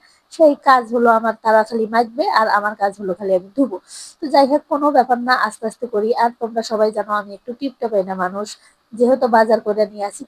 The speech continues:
সাথে কিছু কাঁচা বাজারও আছে। তো কাঁচা বাজারগুলো আগে সুন্দর করে ঢাইলে পরিবেশ পরিপাটি করে একদম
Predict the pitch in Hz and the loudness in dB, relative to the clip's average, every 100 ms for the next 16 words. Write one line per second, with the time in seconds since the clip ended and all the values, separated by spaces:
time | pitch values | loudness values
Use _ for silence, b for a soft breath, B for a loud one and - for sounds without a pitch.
0 | - - 208 226 233 254 254 240 240 208 | -14 -8 -6 -8 -10 -8 -2 0 0 0
1 | 190 190 214 220 - - - _ _ 302 | 2 2 4 2 0 -8 -10 _ _ -8
2 | 294 269 269 247 247 233 233 247 240 240 | -4 -2 0 -2 0 -2 0 2 2 0
3 | - 254 247 214 220 220 208 208 214 226 | -8 -10 -6 -6 -6 -6 -4 -2 -2 -2
4 | - 226 208 196 - 247 - 240 233 190 | -4 -4 -4 -6 -8 -14 -6 -6 -4 -8
5 | 220 214 202 233 - 202 196 196 | -6 -2 0 0 -2 -4 -6 -10